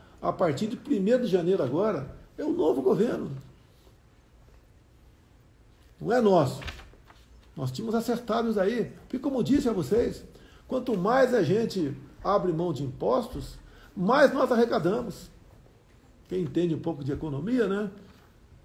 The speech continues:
Parece que a curva de Laffer tava no retrovisor distante. Nós trouxemos pra perto e deixamos na nossa frente. Também vai aumentar o diesel, o gás de cozinha.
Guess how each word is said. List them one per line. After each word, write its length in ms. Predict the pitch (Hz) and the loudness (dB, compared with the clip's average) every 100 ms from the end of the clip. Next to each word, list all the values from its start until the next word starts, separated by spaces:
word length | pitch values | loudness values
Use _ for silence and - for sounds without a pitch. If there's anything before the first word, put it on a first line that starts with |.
| _ | _
Parece 380 | 147 160 196 - | -4 -2 -2 -2
que 80 | |
a 60 | 160 | -4
curva 340 | 127 208 180 | -2 -2 0
de 80 | 147 | 0
Laffer 580 | 131 160 220 - 151 - - - _ - - - - - | 0 0 -2 -2 -6 -6 -12 -20 _ -20 -20 -20 -18 -8
tava 160 | 190 | -6
no 100 | 208 | -2
retrovisor 600 | 214 208 214 214 165 185 | -2 0 0 2 4 4
distante. 520 | 208 226 - 214 233 147 | 2 -2 -2 -2 -2 -6
Nós 120 | 180 | -6
trouxemos 400 | 143 139 214 202 | -6 -4 -4 -2
pra 180 | 208 190 | -2 -2
perto 420 | 185 196 190 247 | 0 -2 -2 -6
e 220 | - - - - - - | -6 -8 -12 -18 -18 -14
deixamos 440 | 180 160 185 202 180 | -6 -4 -4 -4 -2
na 80 | |
nossa 280 | 190 190 170 | -2 -4 -6
frente. 460 | 127 190 233 - - - - - - - - - - - - - - - - - - - - _ _ - - - - | -6 -6 -6 -12 -20 -20 -20 -20 -20 -20 -20 -20 -20 -20 -20 -20 -20 -20 -20 -20 -20 -20 -20 _ _ -20 -20 -20 -4
Também 300 | 156 170 226 | 0 2 2
vai 100 | 214 | 0
aumentar 640 | 196 165 135 202 175 123 - - 156 | 0 0 0 0 0 -4 -10 -12 -8
o 80 | |
diesel, 480 | 127 190 240 170 143 - - | -2 0 0 -2 -4 -8 -6
o 80 | |
gás 460 | 156 127 226 254 - | -4 2 4 4 2
de 60 | 226 | -2
cozinha. 540 | 233 160 233 - - | -2 0 -2 -2 -8